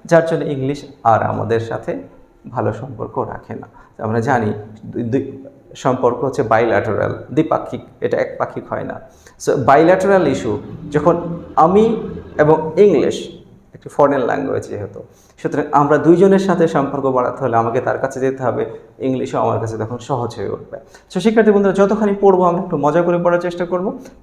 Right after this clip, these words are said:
Cause and effect, কারণ এবং ফলাফল। আমি যদি আরেকটি গল্প বলি, যেমন একটি কাক ছিল খুবই তৃষ্ণার্ত, তৃষ্ণার্ত ছিল সেই জন্য সে পানি খুঁজছিল।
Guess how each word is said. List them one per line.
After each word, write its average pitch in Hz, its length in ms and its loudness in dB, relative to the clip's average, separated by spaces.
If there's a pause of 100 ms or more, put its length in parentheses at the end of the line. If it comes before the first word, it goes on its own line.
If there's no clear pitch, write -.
Cause 214 280 6
and 127 180 0
effect, 113 300 -8
কারণ 135 300 4
এবং 135 320 -2
ফলাফল। - 300 -4 (880)
আমি 156 140 4
যদি 147 160 4
আরেকটি 143 200 4
গল্প 131 220 4
বলি, 120 400 -4 (200)
যেমন 185 260 6
একটি 185 200 0
কাক 175 320 4
ছিল 180 220 2
খুবই 175 380 2
তৃষ্ণার্ত, 127 560 -4 (580)
তৃষ্ণার্ত 196 420 2
ছিল 208 640 4
সেই 202 160 6
জন্য 208 240 6
সে 202 120 2
পানি 190 380 4
খুঁজছিল। - 420 -4